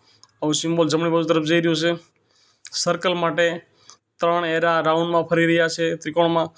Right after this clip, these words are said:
તો જમણી બાજુ ફરવાનું છે. ભય અને સોપડી. જ્યારે એક ઊંડાણપૂર્વકનો ભાગ આવતો હોય ત્યારે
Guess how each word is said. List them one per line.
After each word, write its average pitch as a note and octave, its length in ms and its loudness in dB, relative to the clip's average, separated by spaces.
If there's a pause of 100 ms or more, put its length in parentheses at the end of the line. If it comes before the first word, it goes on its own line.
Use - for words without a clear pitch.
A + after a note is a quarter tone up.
(400)
તો E3 120 -2
જમણી D#3 280 -2
બાજુ D#3+ 360 0 (120)
ફરવાનું D3+ 460 0
છે. C#3 400 -10 (960)
ભય E3+ 240 0
અને E3 220 -2
સોપડી. D#3 360 -2
જ્યારે D#3+ 320 2 (160)
એક - 260 -4 (360)
ઊંડાણપૂર્વકનો E3 760 2
ભાગ D#3 280 0
આવતો E3+ 240 0
હોય E3+ 120 4
ત્યારે D#3+ 380 -2